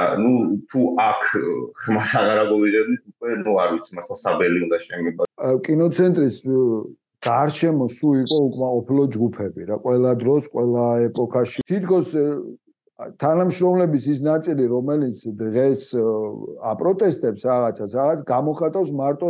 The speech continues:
Speaker 2: ერთი ვიწრო ჯგუფის ინტერესებს, კინემატოგრაფისტების. და არის თუ არა ესე, თქვენ მითხარით რა, და
Speaker 1: ამაში
Speaker 2: ეს
Speaker 1: ვერ,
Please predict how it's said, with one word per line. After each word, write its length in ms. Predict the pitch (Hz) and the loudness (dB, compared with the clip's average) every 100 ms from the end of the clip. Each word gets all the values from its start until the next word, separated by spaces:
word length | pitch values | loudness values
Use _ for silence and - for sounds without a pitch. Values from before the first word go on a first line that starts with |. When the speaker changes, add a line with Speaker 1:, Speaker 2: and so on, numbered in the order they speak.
| 156 | 2
Speaker 2:
ერთი 340 | 127 147 143 165 170 | 2 0 -4 -8 -6
ვიწრო 480 | 113 135 135 160 175 170 - - | -4 -4 -2 0 2 2 -2 -12
ჯგუფის 400 | - 139 139 156 | -2 0 2 0
ინტერესებს, 800 | 135 131 143 143 139 - 180 151 - _ | 0 0 0 0 0 0 -2 -2 -8 _
კინემატოგრაფისტების. 1200 | _ 147 139 135 127 120 120 98 101 - 95 - - - _ _ _ _ _ _ _ 113 | _ -2 0 0 0 0 0 -2 -8 -12 -14 -14 -20 -20 _ _ _ _ _ _ _ -2
და 120 | 110 104 - _ _ _ _ _ _ _ | 0 -2 -4 _ _ _ _ _ _ _
არის 300 | 113 131 208 175 | 0 2 2 2
თუ 120 | 185 | 4
არა 240 | 196 175 156 | 4 4 2
ესე, 300 | 160 175 202 | 2 2 2
თქვენ 260 | 196 - 160 | 2 0 0
მითხარით 540 | 160 156 151 135 104 - | -2 -4 0 0 -2 -6
რა, 220 | 117 143 139 | -4 0 0
და 180 | 147 160 | 0 0
Speaker 1:
ამაში 300 | 170 139 139 | 2 2 2
Speaker 2:
ეს 80 | 151 | 2
Speaker 1:
ვერ, 240 | 117 110 | 2 2